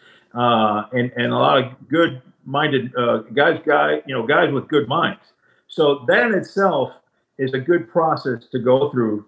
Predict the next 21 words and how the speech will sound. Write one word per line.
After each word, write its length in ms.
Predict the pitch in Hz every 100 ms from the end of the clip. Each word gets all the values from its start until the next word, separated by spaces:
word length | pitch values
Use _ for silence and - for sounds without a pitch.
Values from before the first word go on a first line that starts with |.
| _
whether 440 | 120 127 139 135
you 160 | 127 135
mean 300 | 139 175 165
to, 260 | 139 113 -
you 140 | 135 131
know, 160 | 113
to 120 | - 123
really 260 | 156 151
go 220 | 127 143
through 260 | 135 143 143
it 120 | 139
and 140 | 120 -
find 240 | 131 135
your, 400 | 135 123 117 117
your, 260 | 120 113 117
your 140 | 113
candidate 440 | - 147 143 123
that 200 | 135 135
way 100 | 127
or 120 | 123 -
not. 320 | 151 127 -